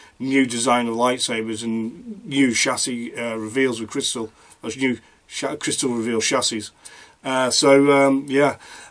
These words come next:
uh, that, that's it for me, I think. Uh, thank you for checking out the channel. Uh, don't forget, I do have a Patreon, and I will see you soon in the next video, which will most probably be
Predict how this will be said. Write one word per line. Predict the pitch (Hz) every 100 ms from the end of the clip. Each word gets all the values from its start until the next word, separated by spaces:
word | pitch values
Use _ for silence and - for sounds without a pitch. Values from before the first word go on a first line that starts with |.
| -
uh, | 160 170
that, | 180 196
that's | 196 196 190
it | 202
for | 208
me, | 151
I | 120
think. | 165 175 - - -
Uh, | 135 135 131 123
thank | 120 160
you | 147
for | 143
checking | 156 143
out | 139 135
the |
channel. | 139 151 165 - -
Uh, | 127 120
don't | 117 147
forget, | 139 131
I |
do | 143
have | 135
a | 127
Patreon, | 139 135 139 135 - _ - _ _
and | 120 120 120
I | 113 123
will | 123 123
see | 117 - 123
you | 117
soon | 104 123 123 120 123 -
in | 143 117 117 113
the | 117 113
next | 139 139
video, | 143 131 127
which | 123 123
will | 127
most | 117 127 -
probably | 117 110
be | 117 113